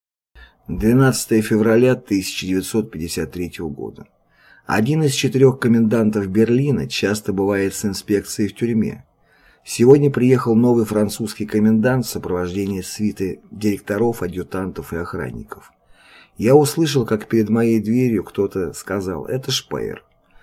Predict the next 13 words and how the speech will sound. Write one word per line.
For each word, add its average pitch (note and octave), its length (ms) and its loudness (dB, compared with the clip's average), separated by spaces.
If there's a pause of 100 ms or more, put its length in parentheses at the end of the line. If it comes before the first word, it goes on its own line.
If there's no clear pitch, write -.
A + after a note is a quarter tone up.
(320)
Он C3+ 180 2
попросил C#3+ 480 2
нас C3 200 2
познакомить. B2 840 -4 (440)
«Позвольте C3+ 500 0
представить A#2+ 600 0
вам G#2+ 300 2
нового A2 320 4
коменданта G#2 640 -2
французского F#2+ 640 -8
сектора, G#2+ 540 -4
генерала G#2 540 0 (360)
Демье». A2+ 600 0